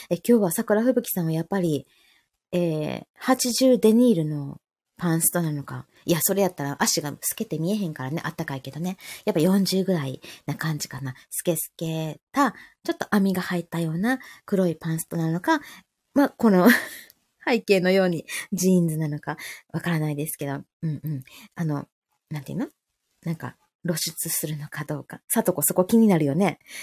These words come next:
気になるよね、さとこね。<laughs> いや、もうこう、やっぱ寒いからこう、こういうビジュアルになってますけどね。爽やかな感じで。いや、すごい楽しみにしています。それでは、えー、最後に、えっと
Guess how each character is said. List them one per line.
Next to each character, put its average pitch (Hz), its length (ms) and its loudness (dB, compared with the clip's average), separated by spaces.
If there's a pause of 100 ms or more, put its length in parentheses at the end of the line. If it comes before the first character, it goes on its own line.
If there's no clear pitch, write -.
(380)
気 240 100 6
に 302 120 10
な 359 120 12
る 339 80 12
よ 185 120 8
ね、 277 160 6
さ 226 120 6
と 185 120 0
こ 151 120 0
ね。 294 300 8
<laughs> - 1300 -6
い 190 60 6
や、 202 80 8
も 202 120 4
う 190 60 -2
こ - 160 2
う、 175 60 4
や 214 100 4
っ - 20 -4
ぱ - 100 0
寒 277 520 2
い - 60 4
か 180 120 2
ら 151 80 0
こ 160 100 -10
う、 - 40 -10
こ 247 120 2
う 247 60 8
い 233 140 8
う 214 40 2
ビ 220 140 -4
ジ 208 100 0
ュ 220 40 4
ア 220 40 4
ル 214 100 2
に 190 60 0
な 160 100 -2
っ - 20 -20
て - 120 -12
ま 151 140 -6
す - 80 -6
け 135 100 -10
ど 139 60 -8
ね。 175 140 -4
爽 165 200 -2
や 151 140 -2
か 139 100 -14
な 143 120 -10
感 151 200 -8
じ - 140 -10
で。 - 140 -8 (640)
い 180 80 -4
や、 165 200 -2
す - 140 -8
ご 165 120 -4
い 156 60 -4
楽 175 200 -2
し 165 120 -4
み 151 80 -4
に 151 100 -6
し - 60 -8
て 165 100 -8
い 165 60 -2
ま 214 140 0
す。 - 100 0 (220)
そ - 140 4
れ 285 100 8
で 285 100 2
は、 262 300 2
え 180 160 -2
ー、 165 80 -6
最 233 400 2
後 156 160 -6
に、 294 260 0 (280)
え 180 60 -2
っ 180 60 -20
と 160 380 -2